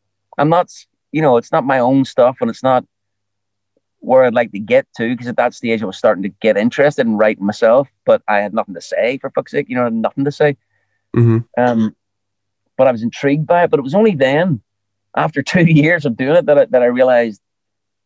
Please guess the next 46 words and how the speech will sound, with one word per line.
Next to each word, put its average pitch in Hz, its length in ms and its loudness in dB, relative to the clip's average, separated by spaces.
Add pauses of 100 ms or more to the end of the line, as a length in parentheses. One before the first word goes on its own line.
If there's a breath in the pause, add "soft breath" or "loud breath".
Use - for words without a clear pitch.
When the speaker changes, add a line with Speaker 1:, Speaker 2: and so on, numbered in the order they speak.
(120)
Speaker 1:
"Wow, 143 220 2
this 175 180 -6
is 113 100 -4
actually 110 300 -2
a, 98 120 -2 (500)
a - 60 0
viable 107 420 0
career." 131 380 0
I, 131 160 0 (100)
by 131 160 0
that 139 200 0 (180)
time, 120 280 -4
I'd 107 180 -4
met, 107 260 0 (1300)
you 135 100 -6
know, 98 280 -6 (320)
folks 123 260 -4
that 127 120 -10
were 110 300 0 (320)
in 127 120 2
their 117 120 2
forties, 127 420 0
fifties, 127 480 0
and 120 120 2
have 104 120 -2
made 120 160 2
a 117 60 -2
career 120 480 0
of 160 200 -4
doing 180 260 0
this, 196 200 0
and 120 80 2
had 107 140 2
never 120 320 0 (160)
worked - 340 -4 (100)
a, 117 260 2
a 117 40 2
normal 123 400 2
job. 123 380 2
They've 117 100 0
always 127 300 0
just 135 160 0
Speaker 2:
Mm-hmm. 131 100 4
Speaker 1:
played 113 160 0
music, 117 340 -4
and, 104 120 -6